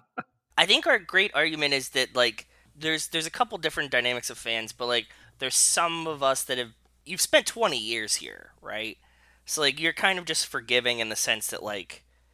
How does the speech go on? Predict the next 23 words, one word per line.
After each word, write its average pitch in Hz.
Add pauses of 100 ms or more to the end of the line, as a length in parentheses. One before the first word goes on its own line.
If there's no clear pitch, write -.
(120)
you're 127
gonna 143
see -
this 131
out. 113 (120)
It's 120
been 117
so 117
long 107
that 107
you've 104
been 104
in 107
it. 120 (560)
Like, 110
no 113
matter 117
what 110
they 117
do, 107
you're 117
like, 120
"Okay, 226